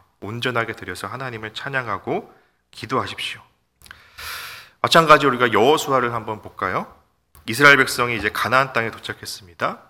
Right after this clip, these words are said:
가나안 땅에 정착해야 되는데 가나안 땅에 수많은 이방 신들이 있습니다. 우상들이 있습니다. 다른 나라의 신들이 있습니다. 그 신들에게 이스라엘 백성이 유혹을 당합니다. 그래서 여호수아가 뭐라고 말씀합니까?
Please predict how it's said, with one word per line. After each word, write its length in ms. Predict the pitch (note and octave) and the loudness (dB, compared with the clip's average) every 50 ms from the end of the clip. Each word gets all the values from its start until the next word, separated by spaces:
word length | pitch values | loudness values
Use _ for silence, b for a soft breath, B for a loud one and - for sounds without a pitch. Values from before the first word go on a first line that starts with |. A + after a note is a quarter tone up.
| - - | -20 -14
가나안 380 | - - G2 A2 A2+ A2+ A2+ | -10 -6 0 0 0 0 0
땅에 180 | - A2 G#2+ A2 | -2 -4 -4 -4
정착해야 540 | - - F2+ E2+ - - - - - A2+ G2 | -8 -10 -12 -10 -10 -10 -10 -8 -8 -8 -8
되는데 640 | F#2+ F#2 F#2 F2 F2+ G#2 C#3 D3+ C3 F2+ D#2 - - - | -8 -10 -12 -12 -2 0 2 2 2 0 -4 -12 -18 -16
가나안 440 | - - F#2 G2+ A2 A2+ A#2 A2+ - | -12 -12 -8 -6 -4 -6 -6 -6 -8
땅에 220 | - A2 G#2+ G#2+ | -10 -10 -10 -10
수많은 680 | G#2 - - - - F3+ F3+ E3+ D#3+ C#3+ D#3 G3 B3+ C#4+ - - _ | -10 -10 -10 -10 -4 2 2 2 2 2 -2 -4 -4 -8 -14 -20 _
이방 340 | - G#2 A2+ C3+ C3+ C#3 C#3+ | -12 -4 4 4 4 6 4
신들이 380 | C3 - - A#2+ A2+ A#2 G#2+ G2+ | 0 -6 -8 -8 -8 -8 -8 -8
있습니다. 540 | E2+ - - - F#2 E2 _ - - - - _ _ _ _ _ _ _ _ _ _ _ | -10 -10 -12 -14 -16 -20 _ -20 -20 -20 -20 _ _ _ _ _ _ _ _ _ _ _
우상들이 440 | A2 A2+ B2 C#3+ C3+ A#2+ A2+ A2 G#2+ | -6 -2 -2 -2 -2 -2 -6 -8 -8
있습니다. 640 | F#2+ - - - - F#2 F2 - _ - - - _ _ _ _ _ | -8 -10 -12 -12 -14 -14 -20 -20 _ -20 -20 -20 _ _ _ _ _
다른 380 | - - A#2 A2+ A#2+ B2+ B2 | -10 -6 -4 -4 -4 -4 -4
나라의 460 | A#2 A2+ G#2+ G#2+ G2 A2 C#3+ G3 A#3 - _ _ _ | -4 -4 -4 -2 -2 -2 -2 -2 -4 -8 _ _ _
신들이 440 | - - - - E3+ E3 E3 D3+ C3 | -8 -8 -6 -6 -6 -10 -8 -8 -8
있습니다. 560 | F#2+ - - - - G#2 _ _ - - - _ _ _ _ _ _ _ _ _ _ _ | -8 -10 -12 -12 -14 -18 _ _ -20 -20 -20 _ _ _ _ _ _ _ _ _ _ _
그 100 | - - | -10 -6
신들에게 840 | B2+ - F3+ F3 E3+ E3+ D#3 D3 B2+ A#2 C#3 F3+ A#3 D4 - - _ _ _ | -6 -6 -6 -4 -6 -2 -2 0 0 2 2 0 0 0 -8 -16 _ _ _
이스라엘 320 | G2 F#2+ - B2+ A#2+ A#2+ | -14 -10 -6 -4 -2 -2
백성이 400 | A2+ A2 A2 - A2+ A2+ A2 F#2 | -2 -4 -6 -10 -12 -12 -12 -10
유혹을 320 | F#2+ G2+ G#2+ A#2 A#2+ B2 A2 | -8 -6 -6 -6 -6 -8 -10
당합니다. 540 | G2 F2+ F2+ F2+ E2+ - _ - - - _ _ _ _ _ _ | -10 -12 -14 -14 -16 -18 _ -20 -20 -20 _ _ _ _ _ _
그래서 500 | - G2 F2+ - D3+ G3 A3+ B B B B B B B B B _ _ | -10 -10 -2 0 0 0 0 B B B B B B B B B _ _
여호수아가 520 | F#2+ G2+ G#2+ A2 G#2+ A2 G#2+ G#2 G#2 G2+ | -4 -2 -2 -2 -2 -2 -2 0 0 0
뭐라고 320 | F2 F2 G2 G#2 G2+ G2 F#2 | 0 -2 -4 -4 -4 -4 -6
말씀합니까? 840 | F2 F2 - - - F#2 F2+ F2+ - - - - - C#4+ - - | -6 -8 -8 -12 -14 -16 -16 -16 -18 -4 -2 -2 -2 -2 -6 -14